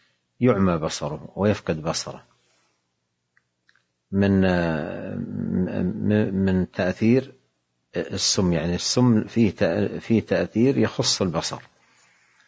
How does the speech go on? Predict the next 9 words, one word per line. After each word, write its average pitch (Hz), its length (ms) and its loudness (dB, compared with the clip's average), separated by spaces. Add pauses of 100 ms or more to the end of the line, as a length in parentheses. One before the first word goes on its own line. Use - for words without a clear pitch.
(340)
يخص 107 340 0
البصر، 80 420 -4
وهي، 123 680 4 (880)
آه، 101 160 4
تلتمس 123 680 2
البصر، 120 480 2
يعني 104 260 4
ت-، 92 340 2
تقصد - 560 0